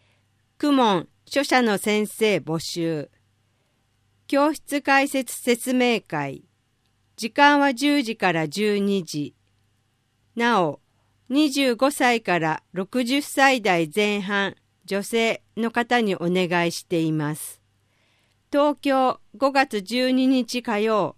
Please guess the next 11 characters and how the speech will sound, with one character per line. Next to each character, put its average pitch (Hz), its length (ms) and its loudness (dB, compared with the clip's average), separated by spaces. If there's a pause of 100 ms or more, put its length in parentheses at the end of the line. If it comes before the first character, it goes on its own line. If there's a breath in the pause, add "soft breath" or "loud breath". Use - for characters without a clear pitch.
(120)
二 214 180 -4
十 - 140 -14
日 247 160 0
水 247 420 -2
曜、 208 320 0 (160)
二 285 160 0
十 233 240 -2
五 220 140 -2
日 214 320 -4
月 170 380 -4
曜、 165 340 -2